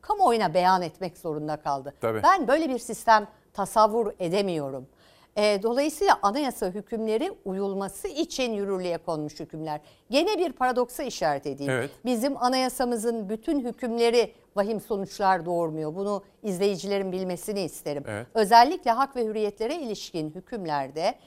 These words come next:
Speaker 1: bin dokuz yüz seksen yediden iki bin ona kadar yapılan reformlar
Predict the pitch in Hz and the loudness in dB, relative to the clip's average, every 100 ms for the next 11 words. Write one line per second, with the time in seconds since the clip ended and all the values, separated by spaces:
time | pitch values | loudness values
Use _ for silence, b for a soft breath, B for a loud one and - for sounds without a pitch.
0 | b b 240 285 320 - 254 - 220 214 | b b -2 0 -2 -4 -8 -6 -6 -4
1 | - 233 202 175 202 185 160 165 175 b | 4 4 4 -2 -2 2 2 0 -4 b
2 | b 226 - 269 247 214 254 349 403 330 | b -10 -6 -6 -4 -4 -2 0 4 4
3 | 277 240 226 214 208 196 214 233 196 180 | 4 0 0 2 2 0 -2 0 0 2
4 | 180 | 0